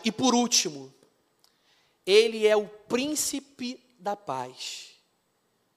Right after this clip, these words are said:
Príncipe da paz. Novamente, uma linguagem de realeza. Acais tentou trazer prosperidade, sucesso e paz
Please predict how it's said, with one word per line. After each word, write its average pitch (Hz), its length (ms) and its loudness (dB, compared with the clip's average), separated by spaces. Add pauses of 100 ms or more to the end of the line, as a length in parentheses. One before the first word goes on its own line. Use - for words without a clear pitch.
(140)
Príncipe 240 720 -6 (380)
da 190 140 0
paz. 147 460 -6 (280)
Novamente, 220 880 0 (320)
uma 208 180 -2
linguagem 208 640 0
de 196 80 -6
realeza. 160 680 -4 (720)
Acais 226 800 2 (480)
tentou 214 380 2
trazer 208 340 -2
prosperidade, 190 880 -2
sucesso 185 640 -2
e 160 60 -14
paz 220 760 -2